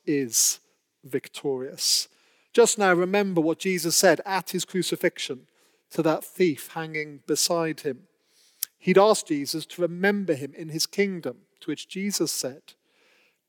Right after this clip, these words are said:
"Truly I say to you, today you will be with me in paradise." Do you see the connection?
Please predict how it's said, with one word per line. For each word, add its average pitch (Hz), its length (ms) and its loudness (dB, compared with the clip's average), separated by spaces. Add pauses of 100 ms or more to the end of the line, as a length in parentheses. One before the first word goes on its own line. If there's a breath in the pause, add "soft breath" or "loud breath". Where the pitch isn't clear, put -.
"Truly 175 640 2
I 151 180 -2
say 156 340 0
to - 200 -12
you, 131 140 -12
today 147 880 0 (500 soft breath)
you 156 180 -2
will 147 100 0
be 147 180 -2
with 165 380 0
me 135 400 -16 (560)
in 143 320 -6
paradise." 147 1120 -4 (1800)
Do - 80 -12
you 156 60 -8
see 170 140 4
the 151 100 -2
connection? 160 580 -12